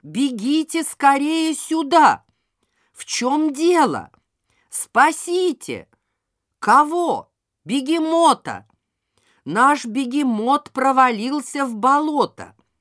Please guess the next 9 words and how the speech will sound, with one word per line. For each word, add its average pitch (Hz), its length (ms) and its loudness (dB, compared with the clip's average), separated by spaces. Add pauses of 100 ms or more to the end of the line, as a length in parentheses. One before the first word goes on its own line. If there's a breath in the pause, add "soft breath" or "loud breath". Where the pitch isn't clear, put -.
(500)
Провалился 226 840 0
в 151 120 -12
болото? 147 920 -2 (360)
Да. 143 520 4 (720)
И 302 160 0
ни 330 180 2
туда, 269 800 2 (240)
ни 285 200 -2
сюда. 226 720 -2